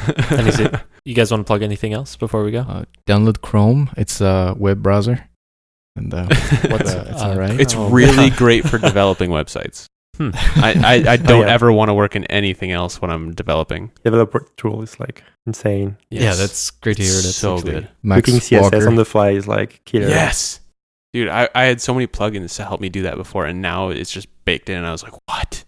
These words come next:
Speaker 2: is
Speaker 4: It's right
Speaker 2: going on?"
Speaker 4: there.
Speaker 2: It even, it even updates my sas, which is
Speaker 4: Yep.
Speaker 2: crazy.
Speaker 1: Yep. That's very
Speaker 3: They're doing an amazing job.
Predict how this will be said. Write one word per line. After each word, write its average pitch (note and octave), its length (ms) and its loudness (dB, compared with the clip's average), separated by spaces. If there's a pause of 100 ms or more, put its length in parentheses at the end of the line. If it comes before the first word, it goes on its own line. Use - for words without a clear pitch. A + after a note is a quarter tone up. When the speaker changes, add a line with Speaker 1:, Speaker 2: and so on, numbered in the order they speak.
(100)
Speaker 2:
is - 80 -14
Speaker 4:
It's - 80 -10
right - 60 -6
Speaker 2:
going G#2 120 -2
on?" D#2 60 -8
Speaker 4:
there. - 100 -8
Speaker 2:
It C3 80 2
even, C#3+ 220 2 (260)
it - 80 -4
even C3 140 0
updates A2+ 280 -6
my F2+ 120 -6
sas, - 500 -6
which G2+ 160 -6
is F#2+ 160 -6
Speaker 4:
Yep. A2 160 0
Speaker 2:
crazy. F#2 480 -2 (320)
Speaker 1:
Yep. - 300 -8 (200)
That's - 220 -18 (340)
very C3 260 -18
Speaker 3:
They're G2+ 140 4
doing F2+ 220 2
an E2 60 -2
amazing E2 340 -6
job. D#2+ 300 -8